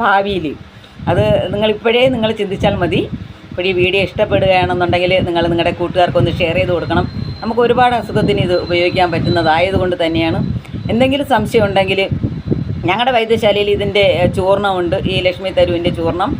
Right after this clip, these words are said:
അല്ലെങ്കിൽ ലക്ഷ്മി തരുവിൻ്റെ, ആ, ഇത് ഇട്ടിട്ടുള്ള കഷായങ്ങൾ നമ്മുടെ പൈൽസിനായിരുന്നാലും നമ്മുടെ വെരിക്കോസിനായിരുന്നാലും നമുക്ക് ഈ പ്രമേഹത്തിനായിരുന്നാലും എല്ലാം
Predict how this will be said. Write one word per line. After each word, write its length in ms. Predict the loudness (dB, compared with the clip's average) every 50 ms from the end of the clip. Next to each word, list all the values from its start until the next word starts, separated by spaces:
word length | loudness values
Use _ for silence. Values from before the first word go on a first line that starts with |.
| -8 -14 -12 -10 -10 -6
അല്ലെങ്കിൽ 240 | -2 -2 0 0 2 0
ലക്ഷ്മി 220 | 0 0 0 -2 0 2
തരുവിൻ്റെ, 400 | 2 0 0 0 -2 0 0 2 2 2 2 2 2
ആ, 20 | 2 2 0 0 -2 -2 -4 -4 -4
ഇത് 100 | -4 -2 -2 -2
ഇട്ടിട്ടുള്ള 420 | -2 -4 -6 -4 -2 0 0 0 0 0
കഷായങ്ങൾ 500 | -2 -2 0 0 0 0 0 0 2 2 2 2
നമ്മുടെ 200 | 0 0 -2 -2 0
പൈൽസിനായിരുന്നാലും 800 | 0 0 0 -2 -2 -2 0 0 0 0 0 -2 -2 -2 -2 -4 -6 -8 -8 -8 -8 -6 -2 -2 -2 0
നമ്മുടെ 200 | 0 2 4 4 4 2
വെരിക്കോസിനായിരുന്നാലും 1040 | 2 -2 0 2 2 2 2 2 0 2 2 2 2 2 0 0 0 2 2 0 0 0 0
നമുക്ക് 260 | 0 -2 -2 -2 -2 -2 -2
ഈ 20 | 0 0
പ്രമേഹത്തിനായിരുന്നാലും 1000 | 0 0 2 2 2 2 2 0 2 2 2 2 2 2 0 0 0 2 2 0 0
എല്ലാം 180 | 0 0 0